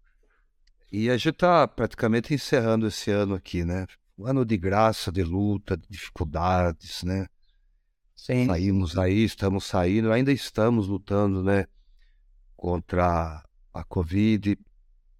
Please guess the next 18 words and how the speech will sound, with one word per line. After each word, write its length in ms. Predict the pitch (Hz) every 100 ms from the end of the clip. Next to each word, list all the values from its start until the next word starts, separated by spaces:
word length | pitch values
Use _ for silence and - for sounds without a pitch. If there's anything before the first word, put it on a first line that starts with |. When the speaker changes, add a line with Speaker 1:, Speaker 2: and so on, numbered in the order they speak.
| _ _ _ _
Speaker 1:
eleições, 1200 | 101 104 101 - - 110 117 113 107 95 82 - - _ _
né? 160 | 92 104
Um 160 | 101 92
país, 560 | - 104 107 104 -
né, 280 | 101 107 95
mexido 580 | 90 98 - - 113 92
aí 220 | 92 101
pela 400 | - 95 92 85
política, 880 | - 98 85 113 127 113 - - 107
enfim. 360 | 101 92 - - _ _ _ _ _ _ _ _ _ _ - 127
Speaker 2:
É 100 | 113
um 80 | 95
país 260 | 123 123
Speaker 1:
Sim. 60 | 107
Speaker 2:
muito 260 | 131 135
dividido, 880 | 123 135 120 110 - 127 143 156 147
muito, 280 | 135 143 143
Speaker 1:
É. 380 | 143 120 95 92